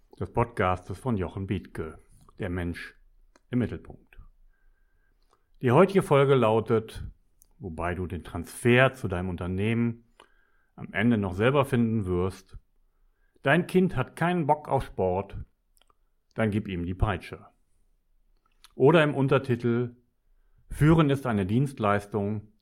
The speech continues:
und kein Privileg.“ So hat es Bodo Jansen gesagt. <laughs> Ihr wisst schon langsam, Bodo Jansen, mein Freund. Er kommt immer wieder, weil er einfach so tolle Dinge gemacht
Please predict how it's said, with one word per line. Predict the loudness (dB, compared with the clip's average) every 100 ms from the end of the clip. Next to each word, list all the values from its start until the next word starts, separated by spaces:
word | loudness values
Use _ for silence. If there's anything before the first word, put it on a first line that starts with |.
| _
und | -6 -6 -4
kein | -2 -2
Privileg.“ | -6 -6 -4 -4 -6 -12 -20 _ _ _ _ _ _ _ _ _ _ -14
So | -8 -8
hat | -8
es | -8
Bodo | -6 -4 -2
Jansen | -2 -4 -6 -10
gesagt. | -14 -18 -20 _ -12
<laughs> |
Ihr | -6 0 2
wisst | 2 0 -14 -16 -16
schon | -4 -2 0
langsam, | -2 -2 -6 -8 -10 _ _
Bodo | -4 -2 0
Jansen, | 2 4 2 0 -6 -10 -10
mein | -6 -4 -6
Freund. | -6 -6 -6 -12 -20 _ _ _ _ -6
Er | -6
kommt | -2 -2
immer | 2 2 2
wieder, | 0 -2 -4 _ _ _ _ _ _ _ -8
weil | -4 0
er | 0
einfach | 0 -4 -6
so | -8 -8
tolle | -2 0 0
Dinge | 0 -2 -2
gemacht | -2 -4 -6 -12 -16